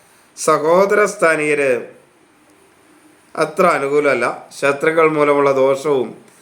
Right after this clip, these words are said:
ഭൂമി സംബന്ധമായ ചില തർക്കങ്ങൾ, ഭൂമിയോ ധനപരമായോ ആയുള്ള ചില തർക്കങ്ങളൊക്കെ തുലാക്കൂറുകാർക്ക് ഉണ്ടാകും. ഏഹ്, കടബാധ്യതയും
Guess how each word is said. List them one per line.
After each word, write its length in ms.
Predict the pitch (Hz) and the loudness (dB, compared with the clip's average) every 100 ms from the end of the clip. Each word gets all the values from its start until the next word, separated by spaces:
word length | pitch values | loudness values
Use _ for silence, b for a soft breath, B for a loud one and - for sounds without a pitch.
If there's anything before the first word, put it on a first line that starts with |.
| b b b | b b b
ഭൂമി 360 | 123 156 180 190 | -4 2 4 4
സംബന്ധമായ 720 | 185 175 165 151 151 147 147 | 2 2 2 0 0 2 0
ചില 200 | 143 139 135 135 | 0 -2 -2 -2
തർക്കങ്ങൾ, 460 | 135 131 151 123 | -2 0 -2 -2
ഭൂമിയോ 440 | 110 117 127 135 147 | -4 -4 0 4 4
ധനപരമായോ 680 | 147 131 135 143 143 143 151 147 | 4 0 0 0 2 2 4 2
ആയുള്ള 280 | 151 156 156 | 2 0 0
ചില 200 | 170 175 - | 0 -2 2
തർക്കങ്ങളൊക്കെ 760 | - 247 240 196 165 143 147 131 110 - b b b b b - | 0 2 0 2 2 0 0 0 -2 -10 b b b b b -2
തുലാക്കൂറുകാർക്ക് 920 | 151 151 147 143 139 139 131 127 131 127 127 123 | 2 2 0 -2 0 2 0 -2 -2 -2 -2 -2
ഉണ്ടാകും. 380 | 123 135 151 202 - - _ _ _ _ _ b b b b b _ _ - 123 | 0 0 0 -6 -10 -20 _ _ _ _ _ b b b b b _ _ -18 -6
ഏഹ്, 360 | 117 117 120 117 113 - _ _ _ _ _ _ _ _ _ _ _ _ _ _ _ | -2 -2 -2 -4 -8 -20 _ _ _ _ _ _ _ _ _ _ _ _ _ _ _
കടബാധ്യതയും 800 | 170 180 202 196 185 180 180 175 | 0 2 2 0 0 0 0 0